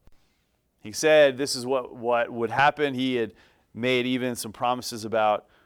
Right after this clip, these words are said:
you know, being raised in three days, like Jonah was in the whale, but he was, or Jonah was in the fish, and so he would, he would be raised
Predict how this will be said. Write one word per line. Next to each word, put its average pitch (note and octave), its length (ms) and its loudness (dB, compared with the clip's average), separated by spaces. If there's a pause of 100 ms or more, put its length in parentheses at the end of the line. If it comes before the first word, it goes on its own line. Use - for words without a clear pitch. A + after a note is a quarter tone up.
(360)
you G#2+ 100 -12
know, G2 120 -6
being A#2 460 -8
raised C3 560 0
in A#2 200 -10
three C3 300 -4
days, B2+ 580 0 (300)
like G2+ 240 -6
Jonah A#2+ 340 -2
was A#2 220 -6
in A#2 80 -8
the G#2+ 100 -10
whale, A#2+ 440 -2 (360)
but A#2+ 360 4 (200)
he C#3+ 320 4
was, A#2 540 6
or G2 120 -8
Jonah F#2 240 -10
was F2+ 140 -16
in F2+ 60 -16
the E2+ 60 -20
fish, A2+ 240 -6
and G#2+ 100 -12
so A#2+ 180 2
he B2 220 -2
would, A#2+ 420 0
he A#2 160 -8
would B2+ 140 -2
be A#2 120 -4
raised A2+ 520 -2